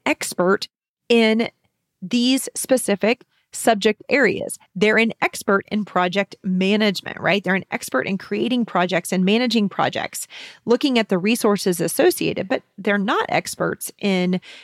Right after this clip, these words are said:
many of, of the specialty places where we're gonna come in. For an example, I've managed book launches. I am not a pro at managing book launches. I am not technically savvy, yet I have managed many,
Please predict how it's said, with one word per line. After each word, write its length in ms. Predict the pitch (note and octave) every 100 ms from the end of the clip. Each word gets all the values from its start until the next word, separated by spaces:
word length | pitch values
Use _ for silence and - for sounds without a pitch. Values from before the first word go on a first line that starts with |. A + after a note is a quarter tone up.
| _
many 380 | G3 B3+ C#4+ -
of, 400 | - F#3+ F#3 E3 - -
of 180 | F#3+
the 120 | E3 F#3
specialty 500 | - C#4 B3 - -
places 420 | - E3 - E3+
where 140 | F3+
we're 140 | F3 E3+
gonna 200 | F3+ D#3
come 220 | - F#3
in. 340 | G3+ F#3 F#3 - _
For 140 | G#3
an 80 | G3
example, 460 | F#3 A3+ F#3+ - - - - -
I've 180 | A#3 G#3+
managed 340 | G3+ G3+ F#3
book 200 | A#3 -
launches. 380 | F#3+ F3 - - -
I 240 | E4+ A#4+ A4+
am 80 |
not 220 | F#4+ F#4+ -
a 80 | -
pro 380 | - D4+ A3+
at 100 | B2+
managing 380 | A3 G#3+ A3 A3+
book 220 | A3 C4+
launches. 360 | - G3 - - - - -
I 140 | B3 D#4+
am 180 | F4
not 220 | D4 C#4 -
technically 480 | C4+ - B3 B3
savvy, 380 | G#3+ - G3+ -
yet 360 | F#2 E3+ A3+ -
I 100 | -
have 160 | A3 F#3+
managed 460 | G3 G3 G3 F#3 - _ _ _ _ -
many, 640 | G3+ C4+ C4+ F#3 E3+ E3+